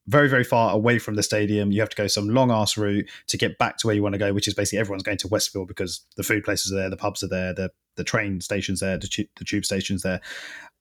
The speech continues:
We're getting back into Westfield and we kind of funnel in, we funnel into this, um, you know, going in, basically back into West, yeah, basically back into Westfield. And at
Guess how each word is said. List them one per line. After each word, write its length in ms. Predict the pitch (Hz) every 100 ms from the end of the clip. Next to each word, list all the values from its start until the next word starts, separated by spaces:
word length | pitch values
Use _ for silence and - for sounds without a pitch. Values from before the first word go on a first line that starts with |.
| _
We're 80 | 123
getting 240 | 156 135 127
back 300 | 139 131 143
into 200 | 123 123
Westfield 600 | 120 110 - 101 87 82 - - - _ -
and 120 | 110
we 80 | 110
kind 200 | 131 113
of 100 | 110
funnel 400 | - 139 120 110
in, 320 | 110 101 92 - _
we 100 | 113
funnel 360 | 113 135 117 107
into 300 | 110 104 -
this, 280 | 104 101 -
um, 460 | 107 98 95 98 92 _ _ _
you 100 | 98
know, 160 | 95 78 -
going 340 | 123 113 104
in, 160 | 110 - -
basically 300 | 117 110 110 98
back 240 | 113 -
into 160 | 104 104
West, 220 | 110 -
yeah, 100 | 107
basically 280 | 120 127 98 107
back 120 | 92
into 160 | 92
Westfield. 460 | 104 117 - 90 87 - - - - -
And 300 | 113 110 98 _ -
at 180 | 139 -